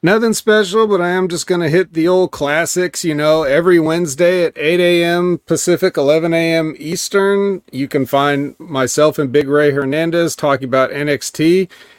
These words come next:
And I would expect, uh, or not expect, but I, well, I kind of expect, but I would accept all of your well wishes for us and our mental health having to watch N X T.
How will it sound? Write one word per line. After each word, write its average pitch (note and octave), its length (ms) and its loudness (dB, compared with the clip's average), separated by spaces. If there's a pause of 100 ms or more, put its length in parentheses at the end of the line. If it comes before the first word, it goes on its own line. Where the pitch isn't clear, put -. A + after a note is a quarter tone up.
And B2+ 380 0
I B2+ 160 0
would C#3 200 2
expect, D3+ 720 -2
uh, C#3 240 -2
or D#3 180 4
not D3+ 220 0
expect, E3 480 -4
but C3+ 120 -2
I, B2+ 160 -4
well, D3 320 2
I B2+ 120 -2
kind E3 260 -2
of G#2+ 80 -6
expect, G#2+ 480 -10
but B2 140 -2
I B2+ 240 0
would C3 160 0
accept G3 420 0
all F3 320 2
of C#3+ 140 0
your E3 160 2
well D#3 520 4 (280)
wishes D3+ 520 2
for B2+ 240 -2
us D3+ 240 2
and B2+ 120 -2
our D3 120 2
mental D3+ 360 0
health D3 240 2
having B2+ 260 -2
to A#2+ 80 -2
watch B2 260 -2
N B2+ 160 -2
X A2 220 -8
T. E3 320 2